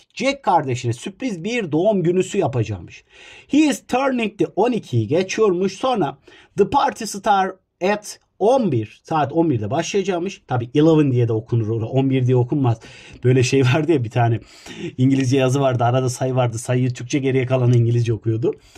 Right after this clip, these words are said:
Sonra, "Morning at the school canteen," okul kantininde salı günü yapılacakmış. Invitation kartı yaptırmış,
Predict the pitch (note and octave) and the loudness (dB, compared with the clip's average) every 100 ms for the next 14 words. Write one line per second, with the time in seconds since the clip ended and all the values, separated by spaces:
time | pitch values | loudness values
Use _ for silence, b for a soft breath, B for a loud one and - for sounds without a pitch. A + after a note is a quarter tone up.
0 | B B B - D#4 B3+ G3 F#3 C#4 C#4+ | B B B -4 0 2 2 2 2 0
1 | A#3 G3 _ A3 A3 A3+ - G#3+ A#3 A3 | -2 -8 _ -4 -2 -6 -6 -4 0 0
2 | G#3+ A#3+ A3+ F#3+ - G2 - - D3+ - | 0 -2 0 0 -2 -4 -6 -4 -2 0
3 | C#4+ - F#3 C3+ B2 G#2+ B2 B3 C#4 b | -2 0 0 0 -2 -2 0 0 -2 b
4 | _ - D#4+ D#4 F3 D#3+ C4+ A#3 A#3 G3+ | _ -4 0 2 2 0 0 -2 -2 -2
5 | D#3+ B2+ - - _ _ _ b b G#3 | -2 -4 -6 -16 _ _ _ b b 0
6 | C4+ C#4 D#4 - C#4 C#4 B3+ A#3+ D4+ C#4 | 2 2 0 2 -2 0 -2 -2 -2 -4
7 | C4 - F3+ A#2+ - | -4 0 0 0 -6